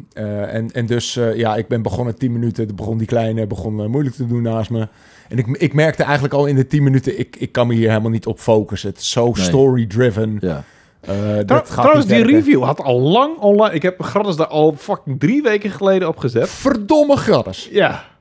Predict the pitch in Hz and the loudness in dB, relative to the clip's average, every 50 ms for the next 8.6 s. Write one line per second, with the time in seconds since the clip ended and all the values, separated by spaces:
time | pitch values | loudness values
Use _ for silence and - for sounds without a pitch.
0 | _ _ _ _ - 170 165 180 202 226 214 - 226 226 220 226 220 220 226 226 | _ _ _ _ -2 0 2 2 2 2 2 0 -2 -2 -2 -2 -2 -4 -2 -2
1 | 226 226 226 - 135 135 196 240 247 302 302 330 339 339 339 339 330 294 330 330 | -2 -2 -2 -2 0 0 0 0 0 0 0 0 0 -2 -2 -4 -4 -4 -2 -2
2 | 330 330 254 185 165 101 95 - 117 - - - 110 110 92 87 127 120 117 117 | -2 -2 -2 -4 -6 -6 -6 -8 -10 -10 -8 -4 -2 -2 0 0 0 0 2 2
3 | - 120 135 139 135 131 123 131 123 143 135 139 139 139 - 160 143 135 - - | 0 2 2 2 2 2 0 0 0 0 0 -2 -2 -2 0 0 0 2 4 4
4 | 147 139 151 143 139 139 139 143 143 147 139 147 143 135 135 135 139 139 135 139 | 4 4 4 2 0 -2 0 2 2 2 2 0 0 0 0 0 0 0 0 -2
5 | 135 127 131 135 139 139 131 127 - 139 135 131 127 - 143 147 156 151 160 156 | -2 -2 -2 -2 -2 -2 -4 -6 -6 -6 -6 -4 -2 0 0 0 0 2 0 0
6 | 147 139 143 147 156 147 - 160 165 156 202 247 247 262 262 254 233 185 208 214 | 0 0 0 0 0 0 2 2 2 4 4 2 0 0 2 2 4 4 2 0
7 | 214 208 196 196 180 180 214 233 226 214 202 208 208 220 226 208 220 196 185 180 | -2 -2 0 2 2 4 2 2 2 2 2 2 2 2 0 0 -2 -2 0 0
8 | 175 175 175 - 220 214 208 202 202 202 190 | -4 -4 -2 0 4 4 6 6 6 4 4